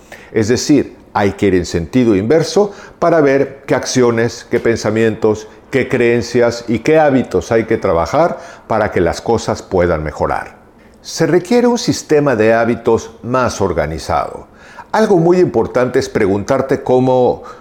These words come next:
cosas como, ¿qué decisiones estoy tomando que me estoy llevando a estos resultados? A mí me gusta mucho una frase que dice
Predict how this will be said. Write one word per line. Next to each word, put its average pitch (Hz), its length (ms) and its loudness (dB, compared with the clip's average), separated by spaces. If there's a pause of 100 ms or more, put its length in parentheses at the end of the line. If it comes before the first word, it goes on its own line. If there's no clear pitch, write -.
(140)
cosas 135 340 -2
como, 113 600 0
¿qué 185 160 0
decisiones 135 840 0
estoy 113 380 -2
tomando 104 680 -2 (260)
que 113 140 0
me 117 80 2
estoy 147 260 0
llevando 104 440 2
a 92 40 2
estos 95 240 -4
resultados? 78 760 -6 (320)
A - 60 -4
mí 180 140 2
me 196 80 4
gusta 170 320 2
mucho 123 340 0
una 101 220 0
frase 95 480 -4
que 95 120 -2
dice 101 480 0